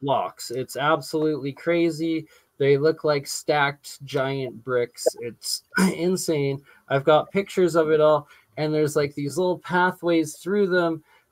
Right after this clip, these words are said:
that <clears throat> intersect at, like, perfect right angles through them, and what look like they have these, uh, petroglyph and runic in carvings on them, uh, and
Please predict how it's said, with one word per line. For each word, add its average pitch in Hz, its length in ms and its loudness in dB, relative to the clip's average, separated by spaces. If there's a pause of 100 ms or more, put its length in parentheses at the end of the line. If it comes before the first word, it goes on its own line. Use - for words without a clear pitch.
that 160 400 2 (160)
<clears throat> 175 260 0 (100)
intersect 165 840 0
at, 135 140 2
like, 139 300 -4
perfect 190 460 -2
right 165 280 4
angles 139 640 0 (340)
through 175 300 6
them, 160 400 2 (100)
and 147 480 -4 (360)
what 139 420 0
look 165 260 0
like 147 240 2
they 147 140 2
have 139 440 0
these, 131 540 -6 (300)
uh, 131 240 8 (120)
petroglyph 147 800 2 (180)
and 135 280 4
runic 143 380 0 (220)
in 127 200 -6
carvings 143 640 2
on 131 240 -2
them, 123 300 -6 (400)
uh, 131 420 4
and 127 280 -4